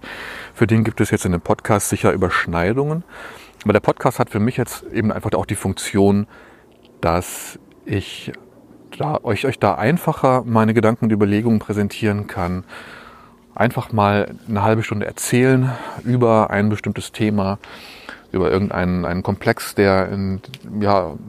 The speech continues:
mit dem Hinblick auf jetzt zum Beispiel das Gründen spannend ist. Wobei das Schreiben von mehreren Blogbeiträgen einfach momentan für mich zeitlich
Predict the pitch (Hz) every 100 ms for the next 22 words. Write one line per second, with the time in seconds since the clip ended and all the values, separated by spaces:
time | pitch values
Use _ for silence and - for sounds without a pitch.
0 | 120 - - - - - 104 104 120 107
1 | 104 - 92 - 104 - 101 101 92 -
2 | 110 107 101 101 - - 98 98 98 98
3 | 98 - - - - - - - - -
4 | 101 92 - 98 92 95 98 95 85 -
5 | - 98 110 98 90 98 95 92 98 -
6 | 95 92 - 90 90 87 120 104 95 87
7 | - - - 90 92 92 - 104 - 117
8 | 110 - 101 101 110 104 -